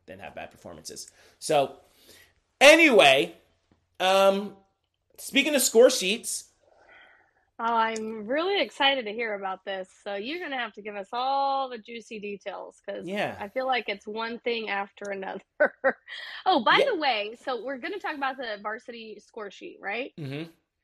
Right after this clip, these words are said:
Speaker 2: Okay. Di-, was it, I mean, I don't really look at it too much, but apparently the varsity website was down for, like, three days and people were, like, freaking out about it, or
Speaker 1: Mm-hmm.
Speaker 2: <laughs> what was that?
Speaker 1: Um, they said it was unrelated.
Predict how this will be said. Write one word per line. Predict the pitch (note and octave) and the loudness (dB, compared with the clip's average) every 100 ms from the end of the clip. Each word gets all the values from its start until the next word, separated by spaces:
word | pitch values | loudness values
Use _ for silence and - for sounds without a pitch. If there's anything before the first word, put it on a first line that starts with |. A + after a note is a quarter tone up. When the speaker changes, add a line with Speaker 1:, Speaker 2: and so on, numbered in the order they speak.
| _ - | _ -6
Speaker 2:
Okay. | B3+ G#3+ _ _ _ _ _ _ _ A#3 | -6 -6 _ _ _ _ _ _ _ -14
Di-, | G#3 C#4 | -8 -8
was | C4 C4+ C#4 | 0 2 2
it, | D#4+ C4 - - | 0 -2 -6 -6
I | A#3+ | -4
mean, | A#3 A3+ | -4 -4
I | A3+ C4+ | -2 -2
don't | D4 A3 A3 | -2 -6 -12
really | A3 A3 G3+ | -10 -8 -8
look | G3+ A3 | -10 -10
at | A3 | -12
it | G#3 | -12
too | B3 | -12
much, | A3+ A#3 - | -12 -12 -12
but | B3 | -10
apparently | - - C4+ C4 C4+ | -10 -4 -4 -4 -6
the | B3+ | -8
varsity | A3+ A3 A#3+ C4 B3 | -6 -6 -8 -14 -12
website | A3 G#3+ - B3 | -12 -8 -4 -4
was | G#3+ G3 | -6 -12
down | G3 G3 A3+ | -10 -10 -10
for, | A3+ | -8
like, | G3 F#3+ | -8 -8
three | - A#3 | -10 -8
days | G#3+ G#3 A#3 A#3 | -8 -6 -8 -8
and | G3+ F#3+ - | -10 -12 -12
people | A3 G#3 | -12 -8
were, | G#3 | -6
like, | G3+ - _ - | -6 -8 _ -4
freaking | G3+ A3+ - A3 | -4 -4 -6 -6
out | G3+ G3 | -4 -4
about | C4 C#4+ D4+ | 0 2 2
it, | F4+ G#4 | 0 -2
or | G4 A3 | 0 0
Speaker 1:
Mm-hmm. | A3+ | 0
Speaker 2:
<laughs> | - - - C#5+ - - - D5+ - | 0 0 0 0 -4 -4 0 0 -2
what | A4 C#4+ | -8 -8
was | A#3 | -8
that? | C#4 F4 _ C#4 B3 - C#4+ _ _ _ - | -8 -8 _ -8 -8 -8 -10 _ _ _ 4
Speaker 1:
Um, | A3 A#3 A3+ - - | 8 8 6 -6 0
they | F3 G#3+ | 6 6
said | G#3+ A#3 C#4 | 6 4 4
it | |
was | D#4 D4 | 4 2
unrelated. | - G3 G#3 G3 D3 C#3 F#3 A3 C4 | 6 6 6 2 2 2 0 0 -4